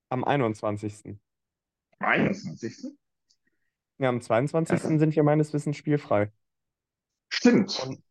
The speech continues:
Speaker 1: und wir sind am dreiundzwanzigsten wieder in Frankfurt, Milan.
Speaker 2: Stimmt, am, am dreiundzwanzigsten konnte ich nicht, so war's nämlich, weil ich da, äh,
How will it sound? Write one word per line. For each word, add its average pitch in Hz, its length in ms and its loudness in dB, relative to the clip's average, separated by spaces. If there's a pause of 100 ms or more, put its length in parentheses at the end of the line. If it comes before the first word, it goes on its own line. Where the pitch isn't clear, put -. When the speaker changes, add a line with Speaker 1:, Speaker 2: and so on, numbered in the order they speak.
(160)
Speaker 1:
und 165 280 0
wir 165 120 6
sind 165 180 2
am 143 140 2
dreiundzwanzigsten 151 880 0
wieder 151 280 4
in 131 120 -2
Frankfurt, 147 480 -2
Milan. 101 420 -2 (1300)
Speaker 2:
Stimmt, 151 280 4
am, 123 160 2
am 131 200 4
dreiundzwanzigsten 190 800 2
konnte 185 400 2
ich 110 220 -6
nicht, 98 160 -8
so 147 240 4
war's 87 280 -6
nämlich, 87 540 -2
weil 147 220 4
ich 135 160 -4
da, 135 400 2
äh, - 380 0